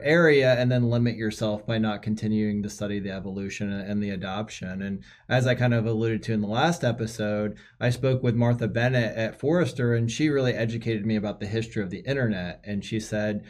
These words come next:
um, during that time, she was younger in her career, and she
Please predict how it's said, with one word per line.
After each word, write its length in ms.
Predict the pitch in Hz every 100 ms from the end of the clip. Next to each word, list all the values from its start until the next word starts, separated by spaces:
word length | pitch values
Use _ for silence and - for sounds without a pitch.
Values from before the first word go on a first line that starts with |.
| - - -
um, 420 | 120 117 110 107
during 280 | 127 123 120
that 220 | 120 -
time, 300 | 120 120 120
she 140 | 120
was 140 | 113 113
younger 280 | 117 110
in 100 | 110
her 120 | 107 107
career, 540 | - 104 107 113 117
and 200 | 110 104
she 440 | - 120 117 113